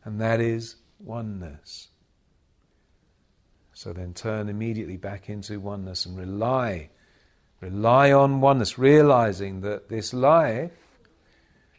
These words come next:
that I sense as needing is actually fully manifest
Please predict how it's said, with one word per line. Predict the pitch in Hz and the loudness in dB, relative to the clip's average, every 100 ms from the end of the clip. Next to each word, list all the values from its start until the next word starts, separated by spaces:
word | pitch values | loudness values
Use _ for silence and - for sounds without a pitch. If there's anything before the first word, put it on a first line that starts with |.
| _ _ _ _ _ _ - | _ _ _ _ _ _ -8
that | 120 | -2
I | 117 113 110 | 2 2 0
sense | 104 - 139 131 - - - - _ _ | -2 0 0 0 -6 -8 -8 -12 _ _
as | - 113 107 107 - | -8 -6 -6 -10 -14
needing | 113 117 160 196 202 131 101 131 151 _ _ _ _ _ - | -10 -4 0 0 0 -2 -4 -8 -12 _ _ _ _ _ -6
is | 127 - _ | -6 -6 _
actually | - 151 226 - - 156 135 156 160 _ _ _ _ _ _ | 0 2 2 -2 -4 0 2 0 -4 _ _ _ _ _ _
fully | _ - - 147 165 190 208 214 208 _ _ _ _ _ | _ -16 4 6 10 8 8 2 -4 _ _ _ _ _
manifest | 143 165 185 165 123 - 95 85 - - | 0 4 6 4 0 -6 -10 -8 -14 -18